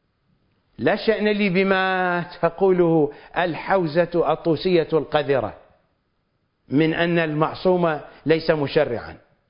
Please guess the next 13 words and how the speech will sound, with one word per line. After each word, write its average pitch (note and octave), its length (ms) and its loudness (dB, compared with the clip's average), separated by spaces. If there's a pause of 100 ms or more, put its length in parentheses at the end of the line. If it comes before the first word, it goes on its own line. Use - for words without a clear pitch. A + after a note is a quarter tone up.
(140)
المعصوم E3 760 0
مشرع، F3 400 2 (1600)
وكل A3+ 360 2
التشريع G#3 600 2
من F#3+ 200 2
المعصوم. C3+ 540 -2 (1500)
لا F3 320 0
شأن G3+ 200 2
لي G3 320 0 (300)
بقذارات F3+ 1080 0 (260)
مراجع E3 800 0
النجف D#3+ 460 0
وكربلاء، A2+ 760 -2